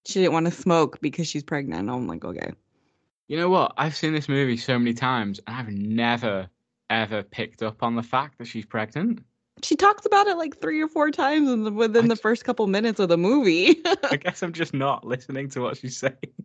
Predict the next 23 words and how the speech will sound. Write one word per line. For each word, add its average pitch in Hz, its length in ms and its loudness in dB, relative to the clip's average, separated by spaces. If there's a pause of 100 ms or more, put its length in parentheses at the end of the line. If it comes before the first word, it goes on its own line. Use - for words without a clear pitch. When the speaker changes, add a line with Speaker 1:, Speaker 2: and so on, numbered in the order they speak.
(280)
Speaker 2:
<laughs> - 640 -14
I'm 123 80 -6
too 156 120 2
distracted 143 520 0
by 131 140 0
her 123 60 -2
beauty. 120 500 -4 (480)
Um, 117 480 -4 (100)
no, 190 100 -4
Speaker 1:
Yeah, 269 140 0
Speaker 2:
d-, 262 60 -4
so 226 140 0
does 226 140 4
she 330 120 2
Speaker 1:
'cause 185 40 2
Speaker 2:
have, 202 100 2
Speaker 1:
of 247 40 0
Speaker 2:
like, 196 120 -4
a 185 40 -2
Speaker 1:
the 147 80 -12
Speaker 2:
bump? 196 420 -2 (880)
Speaker 1:
No. 285 460 -4 (200)
Speaker 2:
No. 135 260 -4